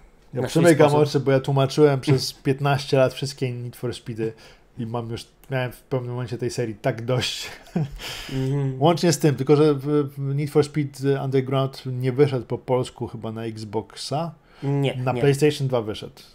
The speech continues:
Speaker 2: Tak?
Speaker 1: po polsku.
Speaker 2: Nie
Speaker 1: Tak mi się
Speaker 2: pamiętam.
Speaker 1: wydaje, że
Speaker 2: Nie
Speaker 1: al-,
Speaker 2: pamiętam.
Speaker 1: albo na P C, na P C raczej na pewno wyszedł.
Speaker 2: W tej grze widziałem różnicę między PlayStation dwa a Xboxem.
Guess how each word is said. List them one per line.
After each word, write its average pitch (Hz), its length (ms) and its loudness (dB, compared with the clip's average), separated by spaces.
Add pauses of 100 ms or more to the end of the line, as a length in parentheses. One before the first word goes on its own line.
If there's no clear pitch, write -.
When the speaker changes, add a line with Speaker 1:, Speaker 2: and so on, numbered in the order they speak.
(300)
Speaker 2:
Tak? 196 180 -2
Speaker 1:
po - 80 -18
polsku. - 280 -14
Speaker 2:
Nie - 80 -14
Speaker 1:
Tak 151 40 0
mi 156 80 2
się - 20 -4
Speaker 2:
pamiętam. 123 220 -2
Speaker 1:
wydaje, 101 340 -4
że 117 100 -10
Speaker 2:
Nie 139 60 -6
Speaker 1:
al-, - 60 -8
Speaker 2:
pamiętam. 139 320 2
Speaker 1:
albo 156 200 6
na 165 100 6
P 160 120 4
C, 151 200 2
na 139 160 -4
P 143 120 -4
C 139 220 -2
raczej 117 220 -6
na 117 60 -12
pewno 117 260 -12
wyszedł. 110 300 -14 (140)
Speaker 2:
W - 140 -16
tej 180 240 0
grze 139 360 -2 (200)
widziałem 127 480 2
różnicę 117 460 0
między 110 300 -2
PlayStation 110 480 -8
dwa 101 200 -4 (240)
a 98 300 -2
Xboxem. 98 520 -12